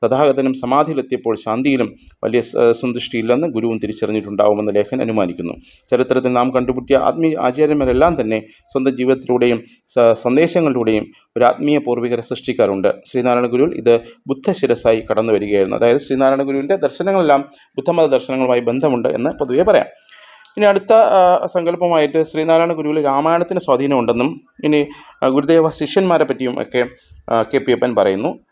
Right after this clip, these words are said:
മനുഷ്യത്വത്തിൻ്റെ സൗന്ദര്യം നശിപ്പിക്കപ്പെടുന്നു എന്ന് ഗുരു തിരിച്ചറിഞ്ഞിരുന്നു. ഗുരുവിന്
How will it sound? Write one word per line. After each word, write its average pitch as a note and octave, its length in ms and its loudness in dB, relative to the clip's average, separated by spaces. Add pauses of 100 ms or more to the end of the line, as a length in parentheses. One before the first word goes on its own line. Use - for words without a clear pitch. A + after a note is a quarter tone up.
(1040)
മനുഷ്യത്വത്തിൻ്റെ G3+ 720 2 (200)
സൗന്ദര്യം F3 360 2
നശിപ്പിക്കപ്പെടുന്നു E3 720 0
എന്ന് D3+ 160 2
ഗുരു C#3+ 180 2
തിരിച്ചറിഞ്ഞിരുന്നു. A#2+ 580 -2 (440)
ഗുരുവിന് D3+ 260 0